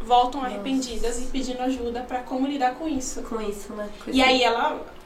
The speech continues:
Speaker 1: obviamente, ajuda também nesses casos, né? Então, é, ela fala sempre isso, que,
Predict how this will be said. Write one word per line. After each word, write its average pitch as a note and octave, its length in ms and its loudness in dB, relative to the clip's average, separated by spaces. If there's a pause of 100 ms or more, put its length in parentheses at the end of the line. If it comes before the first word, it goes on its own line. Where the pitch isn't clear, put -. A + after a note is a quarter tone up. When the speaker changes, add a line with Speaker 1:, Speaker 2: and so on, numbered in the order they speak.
Speaker 1:
obviamente, A#3 600 -2
ajuda C4 300 2
também C4 340 2
nesses C4 320 2
casos, A3 380 0
né? B3+ 220 0 (420)
Então, C4 380 4
é, A3+ 640 0
ela A#3+ 200 2
fala C#4 220 0
sempre D#4 320 -4
isso, C#4+ 280 0
que, A#3+ 380 -8